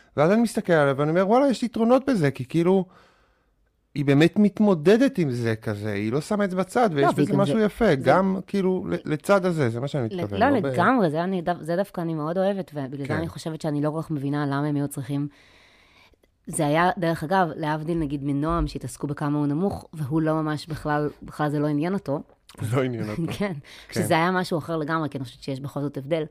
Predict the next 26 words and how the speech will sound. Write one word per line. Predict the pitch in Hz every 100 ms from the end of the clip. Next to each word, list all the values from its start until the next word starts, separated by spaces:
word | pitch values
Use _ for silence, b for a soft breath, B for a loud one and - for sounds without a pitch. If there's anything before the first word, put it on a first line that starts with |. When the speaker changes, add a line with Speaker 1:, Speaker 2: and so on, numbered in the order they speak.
| _ -
Speaker 2:
זה, | 156 - _ - 214 -
זה | 170 180
מה, | 220
זה | 180 185
מה | 226
שהיא | - 175
כל | -
כך | 175
עצבן | 185 - 180
אותי, | 165
אמרתי, | 143 147 - -
"היא | 254
כבר | 262
מביאה | 208 156 160 170
את | 160
זה, | 165 -
היא | 190
כבר | 214
מדברת | 190 165 147 147 147
על |
זה, | 135 143 143 -
אתם | - 127
לא |
צריכים | 123 165 - 113
לדחוף | 117 - -
עוד, | 131